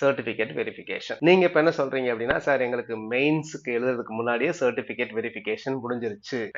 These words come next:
So, யூசுவலா வந்து பாத்தீங்கன்னா, அது வந்து ஒரு preliminary முடிஞ்சிட்டு மெயின்ஸ் எழுதும்போது அது குரூப் ஒன்னா இருக்கட்டும், எல்லாத்துக்கும் ஒரு சி பி அப்படிங்கிறது இருக்கும். சப்போஸ் அதுல ஏதாவது பிரச்சனைக்குரியவங்களுக்கு வந்து பாத்தீங்கன்னா, அவங்களுக்காவது சர்டிபிகேட் வெரிஃபிகேஷன்ஸ் இருக்கும், இல்ல எல்லாருக்கும் கூட சர்டிபிகேஷன் வெரிஃபிகேஷன் இருக்கலாம் திரும்ப. சரிங்களா? அது டி என் பி எஸ் சி முடிவு பண்ணும்.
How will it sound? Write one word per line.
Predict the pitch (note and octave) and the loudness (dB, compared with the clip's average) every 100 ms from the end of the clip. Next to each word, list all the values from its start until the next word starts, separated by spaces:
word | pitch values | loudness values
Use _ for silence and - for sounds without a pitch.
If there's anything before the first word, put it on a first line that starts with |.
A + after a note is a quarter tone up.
| - | -4
So, | F3+ | 2
யூசுவலா | F#3 F#3 F#3 F#3 E3 | 4 4 4 4 4
வந்து | D3+ | 4
பாத்தீங்கன்னா, | B2+ A2+ G#2+ | 4 2 2
அது | C#3 B2+ A2+ | 2 2 0
வந்து | A2 A#2+ | -4 -2
ஒரு | A#2+ A2+ | -4 -2
preliminary | A2+ A#2+ C3 B2 A2 | -4 -2 0 0 -2
முடிஞ்சிட்டு | G#2+ G#2 - E3+ | -6 -10 -6 -2
மெயின்ஸ் | A#2 A#2+ B2+ A2 | 0 0 -2 -4
எழுதும்போது | G#2 G2+ A2+ | -4 -4 -2
அது | G#2 G2 B2 | -4 -4 -6
குரூப் | - | -2
ஒன்னா | A#2+ G#2+ | -2 0
இருக்கட்டும், | F#2 G#2 D#3 | -2 -4 -4
எல்லாத்துக்கும் | B2 A2 A2 B2 | 0 -2 -2 -4
ஒரு | A2+ G#2 | -4 -4
சி | A2 A2+ | -8 -6
பி | A#2 | -4
அப்படிங்கிறது | G#2 G2+ G2+ G#2 | -4 -4 -4 -4
இருக்கும். | G#2 - - D#3 | -4 -8 -4 -2
சப்போஸ் | D3+ F#3+ E3 | 2 2 4
அதுல | C#3 B2 | 2 2
ஏதாவது | A#2 B2 B2+ | 2 0 0
பிரச்சனைக்குரியவங்களுக்கு | - B2+ - E3+ C#3 C#3 B2 A2+ G#2+ G2+ | -4 -2 4 4 4 0 0 0 -4 -6
வந்து | G#2 G#2+ | -8 -6
பாத்தீங்கன்னா, | G#2 G2+ G#2 D3 G3 - | -8 -8 0 0 0 -2
அவங்களுக்காவது | B2+ D3+ D#3+ C3+ B2+ A#2 A2+ A2 C3 F3+ A#3+ | -2 2 2 2 2 0 0 0 -2 -2 -2
சர்டிபிகேட் | C#3 B2+ A#2+ A#2 G#2 | 0 -2 -4 -4 -4
வெரிஃபிகேஷன்ஸ் | G#2+ G#2 G2+ G#2 A#2 A2 | -6 -6 -6 -8 -8 -6
இருக்கும், | G#2 - B3+ | -2 6 8
இல்ல | G#3 | 10
எல்லாருக்கும் | D#3 D#3+ F3+ F3 C#3+ | 8 12 12 12 8
கூட | C#3 - | 0 0
சர்டிபிகேஷன் | D3 A#2+ B2+ B2 - | -2 -4 -6 -6 -6
வெரிஃபிகேஷன் | A2+ A2 A#2 G#2 - G#2 | -6 -8 -8 -8 -10 -12
இருக்கலாம் | G2+ G2+ B2 E3 | -12 0 2 2
திரும்ப. | A#2 A2+ C3 | -2 2 4
சரிங்களா? | G3 A2+ | 4 0
அது | A2+ G2+ | -2 -4
டி | - | -6
என் | A2+ | -8
பி | A2+ | -6
எஸ் | A2+ | -8
சி | G2+ | -8
முடிவு | G#2 G#2 | -6 -4
பண்ணும். | G2+ F2 - | -4 -4 -6